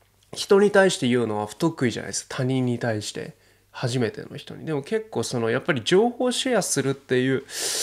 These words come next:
人を分析して評価するっていうことが得意なのかもしれないですね。わかんな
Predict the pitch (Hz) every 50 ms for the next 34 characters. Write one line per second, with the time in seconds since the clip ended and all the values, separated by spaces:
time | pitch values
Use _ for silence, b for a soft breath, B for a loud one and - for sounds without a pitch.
0 | B B B B B B B - - - 202 190 175 151 165 170 175 170 - 180
1 | 165 165 - 175 165 - - - 170 165 165 160 160 165 165 - - 175 160 151
2 | 117 117 - - 123 113 117 - _ - 117 110 104 110 107 101 107 104 - -
3 | - 156 - - - - 139 120 113 110 104 101 - - 110 110 - - - -
4 | - 104 110 117 - - 135 127 131 131 - -